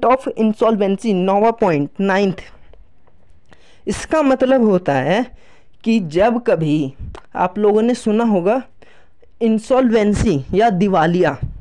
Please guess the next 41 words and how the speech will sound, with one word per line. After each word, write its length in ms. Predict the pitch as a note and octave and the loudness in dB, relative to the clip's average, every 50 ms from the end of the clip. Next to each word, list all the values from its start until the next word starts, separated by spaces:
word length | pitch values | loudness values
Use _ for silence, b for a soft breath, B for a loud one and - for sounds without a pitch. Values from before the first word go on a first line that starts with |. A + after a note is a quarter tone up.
| - - - b b b b b b b | -18 -20 -20 b b b b b b b
अक्सर 400 | F#3+ F#3+ - - - D#4 C#4+ C4+ | -6 -4 -4 -2 2 2 4 4
ऐसा 240 | B3 A#3+ - C#4 C4+ | 4 2 2 0 0
सुनने 360 | - - A#3+ A3 A3 A#3 A#3 | 0 0 2 2 2 2 4
में 140 | A#3+ A#3 A3+ | 4 2 2
आता 280 | G3+ F3 D#3 - A3 | 2 2 2 2 4
है 80 | A3+ A3 | 4 4
अखबारों 500 | G#3+ - G3+ F3 F3+ E3+ F#3 G3 G#3+ G#3+ | 2 0 0 2 2 2 2 2 2 2
में, 180 | A3 G#3+ A3 | 2 2 2
न्यूज़ 440 | A3 G#3 G3 F#3+ G3 G3+ G#3+ G3 G3 | 2 2 4 4 2 2 2 2 2
में 220 | G3 F#3 G3 A#3+ A#3+ B B B B B - | 2 2 0 0 -2 B B B B B -4
कि 100 | A#3 A3 | -4 0
कोई 220 | - A#3 A3 A#3 | 2 2 2 2
कंपनी 480 | A3 - A3 G3 G3 F#3 A3 A3 B3 A3+ | 0 0 0 0 2 2 2 2 2 2
दिवालिया 560 | F3+ G3+ G3 F#3 E3+ E3 F3 F#3 F#3 G#3+ G3+ | 2 2 2 4 2 2 2 2 2 2 2
हो 200 | F3 F3+ D#3+ D#3+ | 2 2 2 2
गई, 280 | D#3+ D3+ C#3+ C3+ C3+ - - b b b b b b b b b b | 2 0 0 -2 -6 -12 -16 b b b b b b b b b b
कोई 200 | - G#3 A3 A3+ | 2 2 2 2
कंपनी 460 | A3+ A#3 G#3+ G#3 - A3+ A3+ B3 A#3 | 2 0 0 2 2 2 2 2 2
दिवालिया 480 | F#3 G#3+ G3 G3+ F#3+ G3 G3+ A3+ B3+ | 2 2 2 4 4 4 4 2 2
घोषित 460 | G#3 E3+ F#3+ F3 F3 - A3 G3+ F3 G3 | 2 2 2 0 0 0 -2 -2 0 2
हो 100 | F#3 F3 | 2 2
गई। 260 | F3 F3 D#3+ D#3+ D3+ - b b b b b b b b - | 2 2 2 0 -2 -8 b b b b b b b b -4
तो 100 | D4 C#4+ | -2 -2
इसका 400 | - - - - - - C#4 C4+ | -2 -4 -6 -6 0 0 2 2
मतलब 480 | C4 B3+ B3 A3+ C4 B3+ B3+ A3+ A#3+ | 4 2 2 2 2 2 2 4 4
होता 200 | A3+ A3 A3 A#3 | 2 2 2 2
है 120 | A3 A#3 A#3+ | 2 2 2
कि 120 | - C4+ | 2 0
वो 140 | B3+ B3 C4 | 0 0 0
कंपनी 640 | B3 - A#3 G#3 G#3 G3+ A3 G#3+ A3 A#3+ D4+ E4 b b b b b b b - - b b b b b b - | 0 0 0 0 2 0 0 0 2 2 0 0 b b b b b b b -20 -20 b b b b b b -4
नुकसान 800 | G#3+ G#3+ G#3+ A#3 A#3 A#3 - - C4+ A#3 B3 C#4 D#4 E4 D#4+ D#4+ b b b b b b - - | 0 2 2 2 0 -2 -2 -2 0 2 2 2 2 2 0 -2 b b b b b b -10 -2
काफ़ी 340 | - A#3+ G#3+ A3 - C#4+ D4 | 2 2 2 2 2 0 0
समय 280 | - C#4 B3+ A#3+ B3 B3 | 2 2 2 2 0 0
से 160 | - C#4+ A#3+ | 0 0 0
झेलते 380 | G3+ A3 G#3 G#3 G#3+ C4 B3+ A#3+ | 2 2 0 0 2 0 2 2
झेलते 340 | A3+ A3 G#3 G#3 - B3 | 2 2 0 2 2 2
वो 180 | A#3+ A#3+ C4 C#4 | 2 4 4 2
लुट 300 | A#3+ A3 A#3 B3 B3 B3+ | 4 2 2 2 0 0
गई, 220 | A3+ G#3+ A3+ G#3+ | 0 2 2 2
मतलब 420 | G#3+ G#3+ G#3+ G#3+ A3+ B3+ C4 G#3 F#3+ | 2 2 0 0 0 0 0 0 0
वो 220 | A3+ C4 C4+ B | 0 -2 -2 B